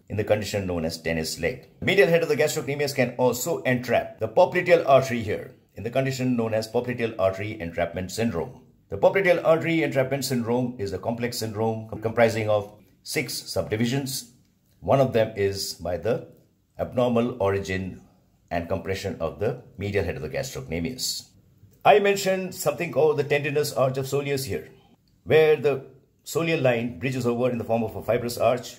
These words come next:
from the tibia to the fibula. As the popliteal artery passes through the tendinous arch of soleus, under the tendinous arch of soleus, exactly at that point, it divides into a posterior tibial and an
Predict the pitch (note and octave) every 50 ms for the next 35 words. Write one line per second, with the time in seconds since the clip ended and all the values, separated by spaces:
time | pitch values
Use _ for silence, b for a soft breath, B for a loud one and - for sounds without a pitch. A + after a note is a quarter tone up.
0 | - _ - F#2 G2 G2 G2 A2 - - G2 F#2+ G2+ G2 - E2 D2 D2 E2 D#2+
1 | C2+ C#2 C2+ - - - _ _ _ - F3+ F3 F3 F3+ E3+ D#3+ E3 D#3+ E3 E3
2 | D#3+ D3 C#3 D3 - C3+ D3+ C#3+ - A#2 B2+ C3 C3+ C3 C3 - C3 C3 B2 A#2+
3 | B2 A#2 A#2+ A#2 A#2+ A#2+ A#2 B2+ A2+ A#2+ A#2 G#2+ G#2 - A2+ G#2+ G#2+ F#2 F2+ -
4 | - - C3 D#3+ E3 D#3+ D#3 D3 A#2+ C3+ C3 A#2 A2+ A2+ G#2+ A2 A2 G#2+ G2 F#2+
5 | F#2+ F#2 - - F#2 F2 F2+ G2 F#2 - F#2 E2+ F2+ B2 B2+ B2 A2+ G2+ G2 A2
6 | A2+ A2+ - G#2+ G#2+ G2+ F#2+ G2 - D#2+ E2+ F#2 F#2+ F#2+ F#2+ F#2 F2+ E2 - A2
7 | A#2 A#2 - - - - - - - - A2+ A#2+ A#2 - B2+ A#2 E3+ A3 F3 -
8 | - - - - _ _ _ _ _ _ _ _ _ - F#2 G#2 F#2+ F2+ F2+ -